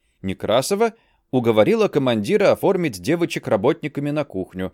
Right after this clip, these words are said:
чтобы у них появилось занятие, кроме тренировок, да и вообще стала заботиться о них, как о родных дочках, не делая различия между Юи,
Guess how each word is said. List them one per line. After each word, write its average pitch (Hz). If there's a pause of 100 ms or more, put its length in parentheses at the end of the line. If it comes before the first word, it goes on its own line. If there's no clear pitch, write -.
(260)
чтобы 104
у 98
них 151
появилось 117
занятие, 127
кроме 123
тренировок, 127
да 151
и 226
вообще 208
стала 101
заботиться 104
о 95
них, 127
как 104
о 101
родных 101
дочках, -
не 131
делая 139
различия 120
между 104
Юи, 170